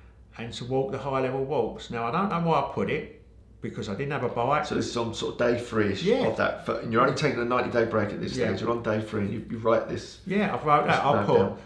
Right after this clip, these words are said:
Speaker 1: to cycle the miles all over the world and to walk the high level walks. Probably put walk the high level walks because I like skiing. I've always liked the mountains, maybe.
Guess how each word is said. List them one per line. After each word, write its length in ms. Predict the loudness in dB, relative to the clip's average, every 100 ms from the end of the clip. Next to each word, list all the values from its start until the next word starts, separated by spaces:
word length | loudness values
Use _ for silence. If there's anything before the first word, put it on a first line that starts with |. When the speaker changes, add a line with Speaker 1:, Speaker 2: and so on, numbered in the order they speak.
| -16
Speaker 1:
to 100 | -8
cycle 440 | -2 2 2 2 0
the 160 | -2 -4 -14 -20 -20 -18 -10
miles 400 | -2 0 0 0
all 140 | 0
over 200 | 0 0
the 60 | -2
world 320 | 0 0 -2
and 160 | -6 -8
to 100 | 0
walk 240 | 0 0
the 80 | -2
high 200 | -2 -2
level 220 | -2 -4
walks. 440 | -4 -4 -6 -12 -20 -20 -20 -20 -20 -20 -20 -4
Probably 440 | 2 4 4 2
put 260 | 4 2 4
walk 200 | 2 0
the 40 | -2
high 200 | 0 2
level 240 | 2 2
walks 280 | 4 2 2
because 380 | -8 -10 -10 -6
I 60 |
like 260 | -4 -4 -6
skiing. 400 | -6 -2 -2 -2
I've 120 | -4
always 280 | -4 -4 -4
liked 160 | -6 -6
the 60 |
mountains, 460 | -6 -4 -4 -6 -6
maybe. 560 | -4 -4 -4 -4 -6